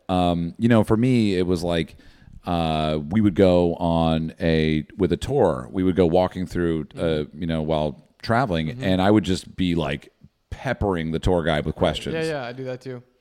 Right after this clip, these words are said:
Speaker 2: It's interesting, man. Why are countries rich and why are some countries poor? E-,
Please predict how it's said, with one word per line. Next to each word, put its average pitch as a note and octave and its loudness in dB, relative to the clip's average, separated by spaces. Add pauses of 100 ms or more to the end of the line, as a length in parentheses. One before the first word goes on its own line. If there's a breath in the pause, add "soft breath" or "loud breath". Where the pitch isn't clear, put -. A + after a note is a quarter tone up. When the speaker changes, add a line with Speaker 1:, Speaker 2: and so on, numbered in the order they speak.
(340 soft breath)
Speaker 2:
It's - -18
interesting, G#3 -10
man. C#3+ -12
Why C3+ -4
are D3+ -4
countries C#3+ -4
rich C#3 -2
and B2+ -6
why B2 -4
are B2 -4
some B2 -8
countries A#2+ -8 (100)
poor? B2+ -4
E-, C#3 -16